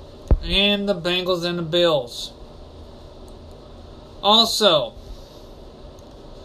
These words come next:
three oh five, Giants and the Buccaneers, Panthers and the Cardinals, and then back at three twenty-five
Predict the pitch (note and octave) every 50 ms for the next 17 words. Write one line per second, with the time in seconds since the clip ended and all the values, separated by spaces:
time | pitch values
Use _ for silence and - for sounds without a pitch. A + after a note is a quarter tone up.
0 | - - - - - - - - - - - F3+ F#3+ G3+ G#3 G#3+ G#3+ A3 G#3 G3+
1 | G#3 - A3+ A3+ A3+ A3+ A3 G#3 G3 F3+ E3 D3+ C#3 B2 - - - - - -
2 | - - - - - - - - - - - - - - - - - - - -
3 | - - - - - - - - - - - - - - - - - - - F3+
4 | F3 F3+ F#3 F#3+ G3 - - G3+ G3 G3 F3 D#3+ G3+ G#3 G3+ G#3 G3+ - G3+ G#3
5 | A3 A#3 A#3 G#3+ - - - F#3+ G3+ G#3 G#3 G3+ - - G3+ F#3 F#3 G3+ G3+ G3
6 | F#3 - - G3 G3+ G#3 G#3+ G#3+ A3 A#3 A#3 A3+ G3 F#3+ F#3+ F#3 F#3+ F#3+ F3 D3+
7 | D3 F#3+ G3 G#3 G3+ G#3 G#3+ - - - A3 A#3+ A#3+ A#3 A#3+ - G#3 G#3 G3 F#3
8 | E3+ - - F#3 E3+ E3 E3+ F3 F#3 G#3 G#3+ G#3